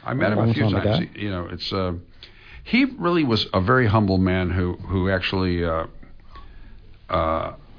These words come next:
Speaker 1: I, I remember, I wasn't there, but a mutual friend saw him at a, uh, I, I'm not, a trade show, perhaps, perhaps E three or something like that,
Speaker 2: Uh-huh.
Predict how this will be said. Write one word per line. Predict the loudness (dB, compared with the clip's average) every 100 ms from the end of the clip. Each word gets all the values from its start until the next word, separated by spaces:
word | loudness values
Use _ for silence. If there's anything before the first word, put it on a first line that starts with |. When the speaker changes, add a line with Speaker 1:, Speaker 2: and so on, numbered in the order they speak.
| -20 -20 -4
Speaker 1:
I, | 0 0
I | 2
remember, | 4 6 6 8 6 4
I | 4
wasn't | 6 4 4 4
there, | 2
but | 4 2
a | 4
mutual | 4 4 0
friend | 2 2 2 0
saw | -2 2 4
him | 4 4 2
at | 2 0
a, | 0 -2 -4 -4
uh, | -4 -6 -12 -20 -20 -14 -14 -12 -16
I, | -8 0
I'm | 2 2
not, | 2
a | 0
trade | 2 2 2
show, | 0
perhaps, | 0 -2 -2 -6 0
perhaps | 0 2 0
E | 0
three | 0 0 0
or | 0
something | -2 -2 -2
like | -4 -2
that, | 0 0 -2 0
Speaker 2:
Uh-huh. | 4 6